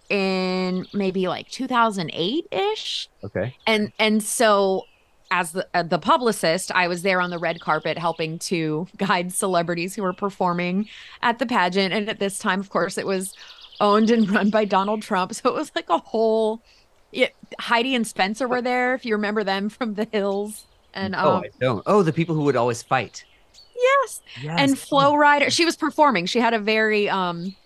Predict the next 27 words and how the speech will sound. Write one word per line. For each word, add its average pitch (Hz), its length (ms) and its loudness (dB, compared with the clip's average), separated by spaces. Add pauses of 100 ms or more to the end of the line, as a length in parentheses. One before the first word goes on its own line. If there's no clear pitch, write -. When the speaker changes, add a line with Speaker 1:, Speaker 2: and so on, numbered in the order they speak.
Speaker 1:
limited 233 600 4 (220)
short 262 340 0
time 226 240 0
music 214 280 -4
career, 175 320 -2
and 185 200 -2
she 226 160 -2
performed 214 720 0 (420)
there. 208 500 4
And 208 200 2
then 196 120 0
Flo 254 340 4
Rida 240 300 4
was 233 160 -4
there. 233 280 0
So 214 340 -2 (800)
I 277 100 0
definitely 311 380 0
had 262 340 0
some 269 280 -2
experience. 196 680 -4
B-, 196 180 -6 (180)
Billy 240 240 4
Bush, 208 340 2
you 240 80 0
remember 214 240 0
him? 208 480 -4